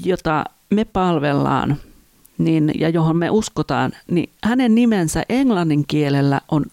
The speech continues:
God. Ihan simppelisti God. Öm, ja jokaisessa kielessä on se oma Jumalaa tarkoittava nimi. Ja nyt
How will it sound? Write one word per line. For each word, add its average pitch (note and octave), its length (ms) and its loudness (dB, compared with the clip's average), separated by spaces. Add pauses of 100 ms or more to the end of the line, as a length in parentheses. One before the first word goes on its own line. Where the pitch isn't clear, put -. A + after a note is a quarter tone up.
(100)
God. D#3+ 480 -2 (1400)
Ihan G3 340 2
simppelisti D3+ 840 -2 (300)
God. D3+ 380 -2 (1160)
Öm, E3+ 500 2 (1600)
ja E3+ 300 0 (140)
jokaisessa A#3 680 -2
kielessä D#3 800 0 (580)
on A#3 180 2
se A3+ 100 -2
oma G3+ 360 0 (680)
Jumalaa E3 380 2
tarkoittava D3 760 -2
nimi. C#3+ 360 0 (1400)
Ja F3 280 0
nyt B3 320 -2